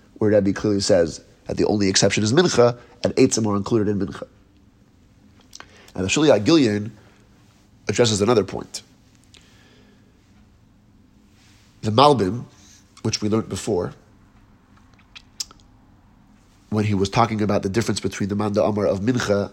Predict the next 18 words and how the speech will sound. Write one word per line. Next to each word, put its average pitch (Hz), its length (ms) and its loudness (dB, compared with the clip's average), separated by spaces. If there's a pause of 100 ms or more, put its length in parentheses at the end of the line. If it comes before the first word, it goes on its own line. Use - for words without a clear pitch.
(100)
and 95 100 -10
the 98 60 -6
Manda 101 240 -2
Amar 107 180 -2
of 98 100 -4
Ezrach, 104 580 0 (680)
he 104 80 -8
says 107 180 0
that 107 60 0
the 80 60 -8
Manda 113 360 0
Amar 110 260 0
of - 100 2
Ezrach, 113 560 2 (420)
Shutvin 113 380 -2
could 104 100 -2
bring 104 160 -2
everything. 85 400 -4